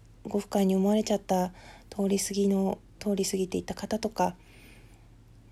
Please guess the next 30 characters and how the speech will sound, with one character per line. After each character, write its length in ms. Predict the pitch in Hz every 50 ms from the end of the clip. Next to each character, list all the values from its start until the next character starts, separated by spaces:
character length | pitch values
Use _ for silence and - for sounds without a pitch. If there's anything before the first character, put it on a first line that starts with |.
| - -
か、 120 | - 196
い 80 | 196 196
ろ 100 | 190 202
ん 60 | 196
な 80 | 202 202
方 240 | - - - - 220
に 140 | 220 226
向 140 | 220 208 202
け 120 | 202 196 185
て 100 | - 202
再 280 | - - 220 220 214
度 200 | 202 202 196 190
こ 120 | - - -
う 20 | 190
や 60 | 185
っ 20 |
て 120 | 180 - 180
収 200 | - - 185 180
録 300 | 185 180 - - 196 185
し 80 | -
て 260 | - - 196 185 - -
お 80 | - 180
き 120 | - -
た 120 | - - 208
い 60 | 202
な 140 | 190 208 233
と 120 | 233 269
思 140 | 233 220 202
っ 20 |
て、 340 | 196 - - 185 180 165 -